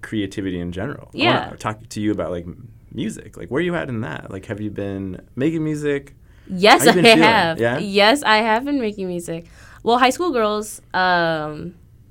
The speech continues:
Speaker 2: was a thing all last semester, which was the absolute time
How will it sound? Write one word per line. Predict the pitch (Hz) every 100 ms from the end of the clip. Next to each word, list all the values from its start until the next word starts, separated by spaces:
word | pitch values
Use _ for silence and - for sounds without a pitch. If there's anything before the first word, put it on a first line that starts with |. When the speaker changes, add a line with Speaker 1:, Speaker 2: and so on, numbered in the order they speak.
| -
Speaker 2:
was | - 220 214
a |
thing | 214 214 202
all | 180 - 180 185 185
last | 170 175 -
semester, | 180 165 170 170
which | 170 170
was | 175 170 170 - - -
the | 190 220 214
absolute | 285 403 392 262 226 214 - -
time | - 214 285 277 185 170 170